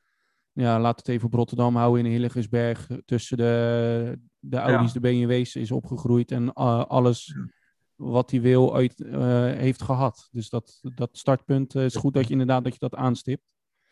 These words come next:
Speaker 2: Ik heb elf jaar gewoond in Rotterdam, dus ik ken die wijken ook.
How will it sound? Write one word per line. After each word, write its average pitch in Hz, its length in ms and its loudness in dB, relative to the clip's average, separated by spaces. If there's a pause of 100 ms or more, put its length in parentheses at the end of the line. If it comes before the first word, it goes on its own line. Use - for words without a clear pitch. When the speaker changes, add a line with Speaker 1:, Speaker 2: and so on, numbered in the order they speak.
(360)
Speaker 2:
Ik 123 100 -6
heb 123 140 -6
elf 127 220 0
jaar 120 140 4
gewoond 127 300 4
in 123 100 4
Rotterdam, 123 440 0
dus 127 200 -8 (120)
ik 123 120 -10
ken 131 120 -4
die 120 100 0
wijken 120 280 0 (120)
ook. - 220 -8